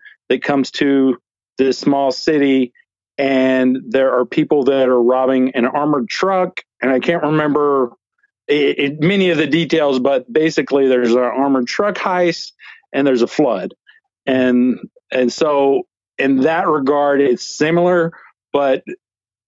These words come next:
only in that way, really, because the, the action is a lot different in that movie. But, uh, Hard Rain, very, very fun movie. I love that one. I haven't seen that one in forever.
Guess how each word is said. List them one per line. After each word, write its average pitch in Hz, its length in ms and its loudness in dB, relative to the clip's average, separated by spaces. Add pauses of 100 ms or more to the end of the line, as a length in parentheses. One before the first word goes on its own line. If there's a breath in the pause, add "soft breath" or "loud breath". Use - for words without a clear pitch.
(120)
only 175 320 2
in 147 120 0
that 127 200 0
way, 127 200 2
really, 120 640 0
because 120 340 -2
the, 123 260 0
the 123 140 0
action 135 400 -2
is 120 120 2
a 120 60 2
lot 123 240 0
different 113 360 -2
in 110 100 0
that 101 160 -2
movie. 104 380 -4 (420 loud breath)
But, 123 220 0
uh, 117 340 0
Hard 175 260 0
Rain, 147 500 0 (580)
very, 143 500 -2
very 139 320 2
fun 127 260 0
movie. 113 400 2 (340 loud breath)
I 127 80 0
love 131 280 2
that 135 200 2
one. 120 100 2
I 123 80 0
haven't 143 200 0
seen 120 200 0
that 117 160 0
one 117 100 2
in 107 80 0
forever. 107 480 0